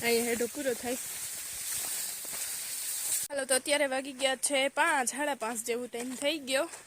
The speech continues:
ને મહેમાન આવ્યા હતા તે વહેલા ભાગે ગયા. નાથો હતો ને દાની આઈ અહીંયા બાજુમાં પૂરી આવીને મને કે અહીંયા બેહવા નીકળે ગયા. ફૂઈ નાવા ગયા ને મામો ને આય અહીંયા પાણી વારે.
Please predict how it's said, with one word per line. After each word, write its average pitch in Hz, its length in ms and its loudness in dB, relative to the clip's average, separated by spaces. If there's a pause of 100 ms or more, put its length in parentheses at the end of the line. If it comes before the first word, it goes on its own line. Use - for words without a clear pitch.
(380)
ને 233 80 -6
મહેમાન 285 280 0
આવ્યા 302 180 4
હતા 294 140 0
તે 277 100 -4
વહેલા 302 280 2
ભાગે 247 280 -4
ગયા. 233 140 -2
નાથો 233 480 -4
હતો 254 160 -6
ને 247 80 -6
દાની 240 260 -2
આઈ 240 140 -4 (500)
અહીંયા 247 340 0
બાજુમાં 254 340 -2
પૂરી 262 240 -2
આવીને 247 160 -2
મને 247 200 -6
કે 262 100 -4
અહીંયા 240 220 -4
બેહવા 277 280 0
નીકળે 226 300 -6
ગયા. 220 280 -4
ફૂઈ 247 280 -6
નાવા 247 320 4
ગયા 226 360 -2
ને 220 160 -6
મામો 240 360 -4
ને 247 120 -6 (120)
આય 240 320 4
અહીંયા 226 180 -4
પાણી 254 340 -4
વારે. 233 300 -4